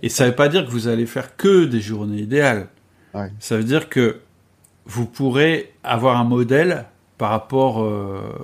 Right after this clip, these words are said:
Speaker 1: auquel vous pourrez comparer vos journées.
Speaker 2: Mhm.
Speaker 1: Et, et moi, j'ai ça, j'ai trois, quatre journées idéales, euh, et puis j'essaye, euh, bah, chaque jour que ce soit une de ces trois ou quatre journées idéales.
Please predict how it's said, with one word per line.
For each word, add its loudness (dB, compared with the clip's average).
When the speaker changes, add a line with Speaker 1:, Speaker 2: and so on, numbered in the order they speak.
Speaker 1:
auquel 2
vous 2
pourrez 0
comparer 0
vos 2
journées. -4
Speaker 2:
Mhm. -4
Speaker 1:
Et, -2
et 0
moi, 4
j'ai 4
ça, 2
j'ai -6
trois, -6
quatre -2
journées -2
idéales, -4
euh, -8
et -2
puis -2
j'essaye, 0
euh, -2
bah, -2
chaque 0
jour -4
que -6
ce -8
soit 2
une 6
de 4
ces -4
trois -2
ou -8
quatre -4
journées -4
idéales. -8